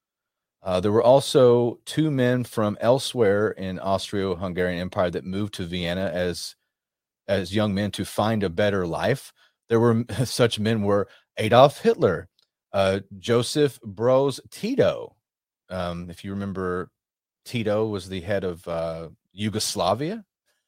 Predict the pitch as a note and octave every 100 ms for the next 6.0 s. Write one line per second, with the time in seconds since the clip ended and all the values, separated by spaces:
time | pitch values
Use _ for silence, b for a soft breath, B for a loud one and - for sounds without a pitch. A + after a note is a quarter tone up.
0 | - A#2+ - B2 B2+ A2 G#2+ b b b
1 | _ F#2 A2 G#2 G2+ G2+ G2+ F#2+ F#2+ G#2
2 | G#2 B2+ D3 D3 _ _ _ _ - G#2
3 | G#2+ G#2+ A#2+ C3 A#2+ G2+ C3 D#3 D#3+ C#3+
4 | G2+ C#3+ A#2+ A2+ G2+ G#2 A2+ A2+ G2 G#2
5 | G#2 F#2+ F#2 - G2+ - - A#2+ C#3+ C#3+